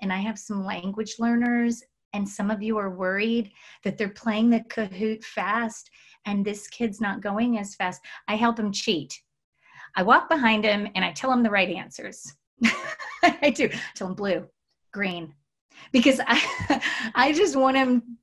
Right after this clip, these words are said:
to be in a low stress place, to get exposure to English,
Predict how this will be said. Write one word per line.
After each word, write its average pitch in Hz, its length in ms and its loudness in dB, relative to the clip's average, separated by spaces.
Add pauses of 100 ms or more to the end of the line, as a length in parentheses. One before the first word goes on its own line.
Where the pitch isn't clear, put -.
to 269 100 2
be 254 240 4
in 262 100 6
a 233 80 6
low 226 260 6
stress 285 460 0
place, 202 480 -2 (260)
to 240 100 2
get 202 160 2
exposure 233 680 0
to 277 80 -2
English, 202 800 -2